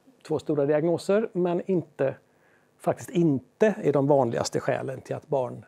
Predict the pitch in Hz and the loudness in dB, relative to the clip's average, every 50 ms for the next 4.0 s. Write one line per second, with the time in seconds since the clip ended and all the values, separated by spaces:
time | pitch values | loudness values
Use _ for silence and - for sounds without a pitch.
0 | _ _ - 156 135 - - - - 143 _ - - - 139 131 120 - 160 160 | _ _ -14 -14 -14 -12 -10 -12 -12 -12 _ -16 -6 -4 -4 -4 -2 -2 0 0
1 | 208 208 - _ _ _ _ _ _ _ _ _ - - - - - - - - | 0 0 -2 _ _ _ _ _ _ _ _ _ -20 -20 -20 -20 -20 -20 -20 -20
2 | - - - - - - - - - - - _ _ _ _ _ - - 190 185 | -20 -18 -18 -18 -18 -18 -20 -20 -20 -20 -20 _ _ _ _ _ -4 0 2 4
3 | 185 185 180 175 - - - - 190 170 - - 170 - - 160 165 165 160 | 4 4 2 2 0 -2 0 2 2 2 2 0 -2 0 0 2 4 4 2